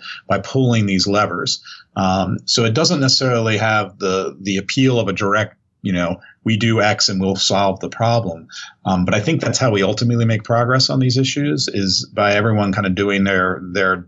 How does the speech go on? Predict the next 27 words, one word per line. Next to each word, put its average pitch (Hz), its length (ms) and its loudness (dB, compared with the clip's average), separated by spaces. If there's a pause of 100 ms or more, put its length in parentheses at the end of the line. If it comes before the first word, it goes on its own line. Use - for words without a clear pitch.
(120)
the 85 180 -6
things 113 220 2
that 98 100 -2
they 101 100 0
can 95 120 0
do 98 180 2
to 85 60 -6
try 92 180 0
to 87 60 2
move 92 340 2
that 85 180 -2
system 85 560 -2 (120)
forward. 92 560 0 (340)
Um, 87 200 0
so 156 100 2
I 160 60 2
don't 196 160 2
think 185 160 2
it 139 80 0
necessarily 139 560 2
requires 107 560 -2
a 98 40 -8
certain 107 400 -2
staging, 90 640 -4
but 90 160 -6
it 90 100 -10
clearly, 98 480 0